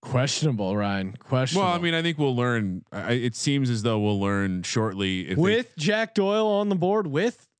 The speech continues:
Speaker 1: Anthony Firkser available.
Speaker 2: Well, Firkser, you're, you're playing against Jonnu. I mean, I think with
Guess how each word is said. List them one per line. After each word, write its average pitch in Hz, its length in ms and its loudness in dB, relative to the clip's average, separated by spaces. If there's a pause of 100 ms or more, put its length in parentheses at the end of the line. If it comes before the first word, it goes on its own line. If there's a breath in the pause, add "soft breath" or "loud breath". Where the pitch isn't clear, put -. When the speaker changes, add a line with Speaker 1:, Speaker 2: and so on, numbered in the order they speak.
Speaker 1:
Anthony 190 440 0
Firkser 202 720 0
available. 208 680 0 (480)
Speaker 2:
Well, 190 200 2
Firkser, 180 420 0
you're, 135 220 2
you're 139 220 0
playing 127 340 -2
against 107 400 -2
Jonnu. 95 440 0
I 87 60 -2
mean, 92 300 -2 (360 loud breath)
I 143 220 2
think 151 280 -2
with 139 200 2